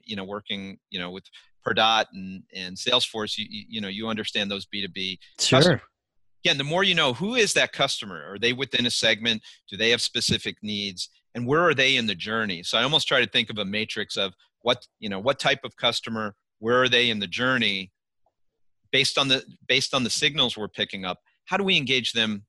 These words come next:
Speaker 1: the most meaningful way?
Speaker 2: Right. Yeah, that's interesting. Direct, don't, don't confuse yourself with a direct response product.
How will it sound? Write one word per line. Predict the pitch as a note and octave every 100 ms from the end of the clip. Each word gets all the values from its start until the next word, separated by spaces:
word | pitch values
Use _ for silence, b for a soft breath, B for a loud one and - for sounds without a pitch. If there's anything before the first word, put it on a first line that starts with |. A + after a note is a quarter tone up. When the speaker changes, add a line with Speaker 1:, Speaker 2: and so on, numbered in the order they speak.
| -
Speaker 1:
the | A#2
most | A2+ -
meaningful | A2+ G#2 G2 - F#2
way? | D#2+ C2+ - - _ _
Speaker 2:
Right. | A2 G#2+ G2+ G2+ G2 - - - _ _ _ - B B B
Yeah, | C3
that's | D3 D#3+
interesting. | F#3 F3 E3+ D3+ B2
Direct, | A#2+ C#3 D#3 _
don't, | D#3 E3 G3+ _ -
don't | B2+ D#3 F#3+ F#3+
confuse | G3 F#3 F#3+ G#3+ A3
yourself | F#3 D#3 D#3 C3 B2
with | C#3+ B2+
a |
direct | B2 C3 C#3 C#3 -
response | B2+ - C3+ C3 -
product. | - A2+ G#2+ G#2